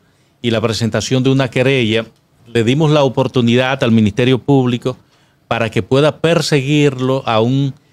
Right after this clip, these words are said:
sin la instancia o querellamiento privado de la víctima. Esto para permitir que muchos,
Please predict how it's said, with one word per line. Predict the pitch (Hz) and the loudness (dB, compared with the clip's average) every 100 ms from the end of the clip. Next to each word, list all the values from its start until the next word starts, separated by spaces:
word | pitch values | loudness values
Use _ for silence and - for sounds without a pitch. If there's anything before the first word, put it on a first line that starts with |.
| _ - | _ -14
sin | - 123 113 117 113 | -4 0 2 4 2
la | 113 | 2
instancia | 117 104 - - 143 151 139 - 139 135 123 | 0 0 -4 -4 0 0 -2 -2 -2 -2 -4
o | 127 | -6
querellamiento | 107 110 104 107 113 131 131 | -2 -2 0 0 0 0 -2
privado | 117 117 123 123 127 127 _ _ | 0 0 0 -2 -4 -8 _ _
de | 117 | 0
la | 113 | 2
víctima. | 104 107 95 - 98 101 - _ _ _ - | 2 0 -2 -8 -12 -12 -16 _ _ _ -6
Esto | 113 127 135 | -4 -2 -2
para | 131 123 113 110 | -2 0 -2 -2
permitir | 123 117 110 104 143 165 143 | -2 0 0 2 2 2 0
que | 123 | 2
muchos, | 113 135 151 135 - - | 2 2 0 -4 -4 -12